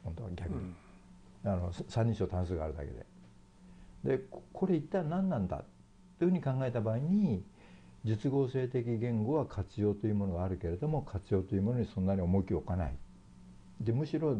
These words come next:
Speaker 1: 助動詞の変化が非常にお-、いろんな意味をもたらすと。
Speaker 2: うん。
Speaker 1: だから、い-、い-、い-、行く、それが行きなのか行かないのか、い-、い-、行くだろうなのかは、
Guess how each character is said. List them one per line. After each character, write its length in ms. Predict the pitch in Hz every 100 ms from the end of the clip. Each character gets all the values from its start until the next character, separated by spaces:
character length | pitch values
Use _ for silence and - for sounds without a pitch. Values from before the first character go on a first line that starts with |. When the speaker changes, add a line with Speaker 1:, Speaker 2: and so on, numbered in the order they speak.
| 90
Speaker 1:
助 140 | 101 120
動 240 | 175 180
詞 140 | 170 180
の 160 | 196
変 260 | 117 110 107
化 100 | -
が 180 | 131 113
非 80 | 90
常 80 |
に 60 | 90
お-、 340 | 87 95 -
い 40 | 104
ろ 80 | 92
ん 80 |
な 80 | 113
意 60 | 110
味 120 | 92
を 40 |
も 120 | 82 65
た 100 | 67
ら 100 | 65
す 120 | -
と。 60 | - - - - - - - - - - - - - - - - - - - - - - - - - - - - - - - - - - - -
Speaker 2:
う 40 |
ん。 720 | 131 110 101 95 87 82 82
Speaker 1:
だ 80 | 123
か 80 | 117
ら、 80 | 117
い-、 60 | - 147 - - _
い-、 40 | - -
い-、 100 | 131 -
行 140 | 139 120
く、 320 | - 165 160 - - 104 - -
そ 80 | 139
れ 60 |
が 80 | 135
行 200 | - 117
き 160 | - 165
な 160 | 151
の 120 | 120 101
か 180 | 107
行 240 | 98 - 101
か 160 | 117
な 180 | 117 120
い 60 | 110
の 120 | 90
か、 180 | - 87
い-、 60 | 90 107 98 - -
い-、 140 | 117 107 -
行 60 |
く 160 | 98 120
だ 160 | 98
ろ 120 | 101 110
う 60 |
な 200 | 90 87
の 180 | 87 85
か 120 | -
は、 280 | 98 98 82